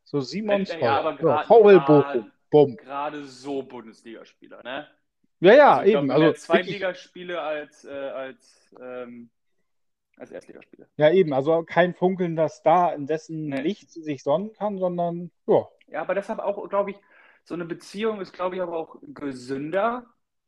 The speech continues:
Speaker 2: als wenn du so einen großen Star hast.
Speaker 1: Ich
Speaker 2: Weißt
Speaker 1: sag
Speaker 2: du, was
Speaker 1: ja,
Speaker 2: ich, weißt du, was ich
Speaker 1: Ibrahimovic,
Speaker 2: meine?
Speaker 1: Ronaldo, so richtig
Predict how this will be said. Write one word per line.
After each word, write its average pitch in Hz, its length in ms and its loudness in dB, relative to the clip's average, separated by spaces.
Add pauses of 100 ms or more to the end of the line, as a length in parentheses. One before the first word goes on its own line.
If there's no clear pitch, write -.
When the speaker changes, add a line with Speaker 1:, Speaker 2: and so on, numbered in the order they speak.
(160)
Speaker 2:
als 156 480 -2
wenn 151 80 -8
du 151 80 -12
so 143 80 -16
einen 151 80 -12
großen 143 300 -10
Star 135 300 -8
hast. 113 300 -16 (1700)
Speaker 1:
Ich 170 120 -6
Speaker 2:
Weißt 175 140 -2
Speaker 1:
sag 156 120 6
Speaker 2:
du, - 60 0
was - 20 4
Speaker 1:
ja, 143 120 6
Speaker 2:
ich, 139 60 0
weißt 202 220 -2
du, 240 60 -10
was 196 100 0
ich 165 60 -6
Speaker 1:
Ibrahimovic, 202 920 6
Speaker 2:
meine? 160 120 2
Speaker 1:
Ronaldo, 190 500 6
so 180 120 -4
richtig 208 840 -10